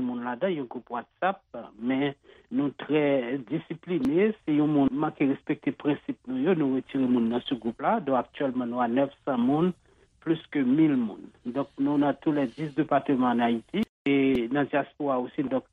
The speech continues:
plis Ayiti, plis dyaspora, donk sa fè bokou, bokou moun ki ansanm avèk nou k ap reflechi. E nou konnen osi, nou pa ka fè yon agrikilti san mwayen, donk nou mete de teknik an plas pou nou kapab jwenn mwayen pou nou fè agrikilti la.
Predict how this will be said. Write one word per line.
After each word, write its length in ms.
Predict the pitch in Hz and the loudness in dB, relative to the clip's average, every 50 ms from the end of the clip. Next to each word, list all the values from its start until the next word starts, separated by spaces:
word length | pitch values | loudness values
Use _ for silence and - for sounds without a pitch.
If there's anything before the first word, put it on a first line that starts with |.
| _ _ - | _ _ -8
plis 160 | - 147 117 - - | -8 -8 -6 -4 -4
Ayiti, 360 | 143 143 143 143 _ - - _ | -2 -2 -4 -6 _ -18 -18 _
plis 180 | - 135 107 110 110 | -12 -12 -12 -10 -6
dyaspora, 760 | 127 131 123 - _ - 127 127 131 139 151 165 180 190 190 - _ _ _ _ _ _ _ - | -6 -6 -6 -6 _ -12 -8 -6 -4 -2 0 2 0 0 -2 -4 _ _ _ _ _ _ _ -10
donk 220 | 135 135 143 - _ _ _ - | -8 -8 -8 -8 _ _ _ -4
sa 160 | 147 143 143 | -4 -4 -4
fè 160 | - 160 135 123 107 - _ | -4 -6 -8 -8 -8 -6 _
bokou, 260 | - 175 175 - 160 151 | -2 -2 -2 -2 -6 -4
bokou 320 | 147 151 139 - - 131 | -4 -4 -4 -4 -2 0
moun 300 | 127 131 139 151 156 156 151 - | 2 2 2 2 2 0 -2 -4
ki 160 | - 139 135 | -6 -4 -4
ansanm 260 | 127 - - 131 131 | -4 -4 -2 -2 0
avèk 220 | 127 117 127 123 _ - | 0 0 -2 -6 _ -10
nou 100 | 135 135 | -12 -8
k 80 | - 123 | -6 -6
ap 120 | - - - | -4 -4 -4
reflechi. 420 | 117 - - 117 - - - - _ _ _ _ _ _ _ _ _ _ _ _ - - 131 | -6 -4 -4 -6 -4 -6 -6 -8 _ _ _ _ _ _ _ _ _ _ _ _ -14 -8 -4
E 80 | 139 127 | -2 -2
nou 100 | 131 147 143 - | 0 -2 -2 0
konnen 560 | - 156 139 139 139 147 147 147 147 143 139 | -2 -2 0 0 -2 0 0 0 0 -2 -4
osi, 260 | 135 _ - 156 156 | -4 _ -10 -8 -6
nou 160 | 139 139 135 - | -4 -4 -6 -4
pa 120 | - 143 | -6 -6
ka 220 | - - - 127 - - _ _ | -6 -4 -6 -8 -8 -8 _ _
fè 340 | - 151 139 135 131 127 120 - _ _ _ _ _ _ _ - | -6 -4 -2 -2 -2 -4 -6 -10 _ _ _ _ _ _ _ -10
yon 220 | 127 139 143 143 139 | -8 -4 -2 -2 -2
agrikilti 720 | 139 139 - 151 143 - - 156 139 131 - - - 139 131 123 - _ _ - | -2 -2 -2 -4 -2 -2 -2 -2 -2 -2 -6 -8 -6 -4 -4 -6 -6 _ _ -4
san 100 | - 165 | -4 -4
mwayen, 560 | 151 143 139 135 127 123 127 165 214 277 302 269 - | -2 0 -2 0 0 -2 -2 -2 -2 -2 -4 -8 -8
donk 240 | - 123 131 123 - | -6 -6 -6 -6 -4
nou 160 | 135 135 131 | -2 0 2
mete 240 | 131 190 131 - 131 113 | 2 2 0 0 -2 0
de 100 | 120 120 - _ - | 0 -2 -2 _ -6
teknik 380 | 143 135 - - 131 117 - 123 | -8 -6 -4 -4 -4 -4 -2 -4
an 80 | 120 - | -4 -4
plas 240 | - 131 139 139 - _ | -2 -4 -4 -4 -6 _
pou 100 | - - | -6 -4
nou 120 | 240 117 | -4 -2
kapab 280 | - - - - - 104 | -2 -4 -4 -4 -6 -4
jwenn 240 | 101 120 113 110 113 | -2 -2 0 0 0
mwayen 320 | 113 117 117 123 131 131 - | 0 0 0 0 -2 -4 -6
pou 120 | - 110 | -6 -6
nou 80 | 110 110 - | -6 -4 -4
fè 120 | 123 107 | -4 -4
agrikilti 560 | 104 95 101 98 - - 101 - - - 87 | -4 -4 -8 -10 -8 -8 -10 -8 -8 -10 -10
la. 140 | - - - | -8 -10 -8